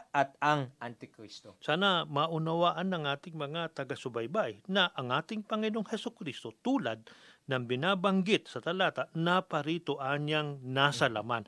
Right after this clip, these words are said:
Speaker 2: Sino mang magsabi na hindi naparitong nasa laman, ang gayon ang magdaraya at ang antikristo.
Speaker 1: Opo.
Speaker 2: Ngayon, ang alamin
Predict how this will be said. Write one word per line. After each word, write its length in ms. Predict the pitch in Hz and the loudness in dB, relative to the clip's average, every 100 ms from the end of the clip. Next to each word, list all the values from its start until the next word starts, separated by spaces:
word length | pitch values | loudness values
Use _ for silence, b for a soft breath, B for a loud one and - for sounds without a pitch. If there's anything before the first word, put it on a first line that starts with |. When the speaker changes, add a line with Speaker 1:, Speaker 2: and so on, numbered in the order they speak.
| B B | B B
Speaker 2:
Sino 480 | - - 220 277 277 | -8 2 4 6 6
mang 320 | 247 226 202 | 4 4 2
magsabi 640 | 175 135 - 190 175 123 - _ | 0 -2 -6 -4 -4 -6 -10 _
na 160 | 143 160 | 0 2
hindi 800 | 180 180 160 139 120 226 277 - _ 147 | 4 2 2 -2 0 2 4 0 _ -2
naparitong 880 | 160 180 - 147 175 202 160 143 | 2 2 2 -2 -2 0 -2 -2
nasa 320 | 143 233 269 262 | 0 0 -2 -4
laman, 400 | 226 117 113 b b b - | -4 -4 -8 b b b 0
ang 160 | 285 | 2
gayon 480 | 160 131 180 131 123 | 4 6 6 4 0
ang 160 | 139 123 143 | -4 -2 -2
magdaraya 720 | 190 175 220 214 120 117 - b b b b 175 | -2 0 6 6 6 -2 -4 b b b b 4
at 240 | 180 - - | 4 2 2
ang 160 | 170 180 | 2 2
antikristo. 960 | 165 143 147 139 113 110 - 101 120 117 | 0 0 -2 -6 -8 -8 -8 -2 0 0
Speaker 1:
Opo. 240 | - - | -4 0
Speaker 2:
Ngayon, 240 | 170 123 - - | 0 0 -4 0
ang 60 | |
alamin 340 | 285 320 302 | 2 4 4